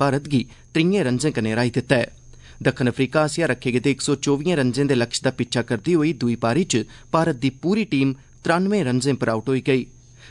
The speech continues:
भारती टीम दस खिडारियें कन्नै खेढा करदी ही, की जे कप्तान शुभमन गिल कल खेढ दौरान गर्दन च सट्ट लग्गने करियै इस मैच थमां बाह्र होई गे हे। एह्दे शा पैह्ले परौह्नी टीम ने कल्लै दे स्कोर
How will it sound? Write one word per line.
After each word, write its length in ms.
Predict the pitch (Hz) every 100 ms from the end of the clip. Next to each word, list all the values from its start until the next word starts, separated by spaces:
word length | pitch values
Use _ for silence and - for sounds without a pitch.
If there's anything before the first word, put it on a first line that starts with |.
| -
भारती 260 | 165 175 175
टीम 220 | 175 202
दस 200 | 139 127 -
खिडारियें 380 | 117 117 120 117
कन्नै 180 | 117
खेढा 280 | 117 147 123
करदी 300 | 117 110 185
ही, 180 | 156 113 - - -
की 120 | 175
जे 140 | 185
कप्तान 400 | 175 123 131 127 127
शुभमन 440 | - 110 123 120 165
गिल 240 | 165 117 - - -
कल 240 | 147 151 151 -
खेढ 320 | 151 185 147
दौरान 320 | 135 139 131
गर्दन 300 | 123 110 139
च 200 | 143 151
सट्ट 220 | 131 -
लग्गने 300 | 120 101 113
करियै 380 | 135 170 143 107 - - 151
इस 200 | - 120 113
मैच 280 | 127 151 -
थमां 200 | 120 110
बाह्र 240 | 107 117 131
होई 100 | 123
गे 140 | 123 117
हे। 140 | 123 - - - - - -
एह्दे 160 | 151 185
शा 120 | 208
पैह्ले 300 | 196 175 190 247 - -
परौह्नी 280 | 143 170 208
टीम 260 | 165 220 196
ने 100 | 208
कल्लै 280 | 240 143 165
दे 120 | 165
स्कोर 280 | 156 190 165